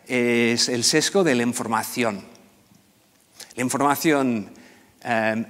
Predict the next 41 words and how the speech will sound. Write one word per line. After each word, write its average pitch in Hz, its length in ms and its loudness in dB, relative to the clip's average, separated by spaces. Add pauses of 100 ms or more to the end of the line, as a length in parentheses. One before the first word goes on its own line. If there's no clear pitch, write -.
pensamos, 139 480 -2
bueno, 107 160 -4
yo 113 140 -2
personalmente 127 540 -2
pienso 131 380 0
que 120 160 -2
necesito 156 400 0
más 131 280 0
información. 113 720 -6 (280)
Y - 60 -6
hay 156 80 0
que 185 100 -2
tener 165 280 2
el 131 100 0
se-, - 260 -2
hay 123 200 -4
que - 100 -10
tener 165 180 0
cue-, 123 300 -2
en 117 160 -6
cuenta 165 500 -2 (720)
que 113 340 -2
a 131 80 0
lo 117 80 -2
mejor 147 340 0
mucha 202 340 4
información 165 760 -2 (240)
hace 147 240 -4
lo 135 120 0
contrario 120 500 -2
de 107 120 -6
lo 107 100 -12
que 101 400 -8
necesitas. 110 720 -8 (640)
Hace 127 280 -2
que 110 540 -6
las 104 520 -4
decisiones 143 480 -2
son 104 140 -8
más 110 200 -6
lentas 165 600 0